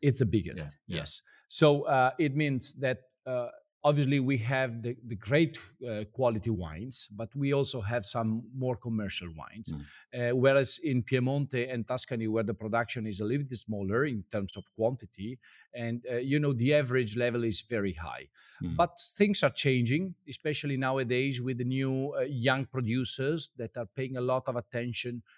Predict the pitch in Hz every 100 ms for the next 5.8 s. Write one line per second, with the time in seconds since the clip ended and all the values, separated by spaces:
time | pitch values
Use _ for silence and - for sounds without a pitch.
0 | _ - 131 127 131 135 123 117 120 135
1 | 127 117 123 123 - 127 - 151 131 123
2 | 98 - _ 131 123 123 113 104 117 123
3 | 123 120 - - 80 73 - 135 135 131
4 | 131 113 127 123 127 123 123 127 - 131
5 | 123 120 120 120 120 113 127 123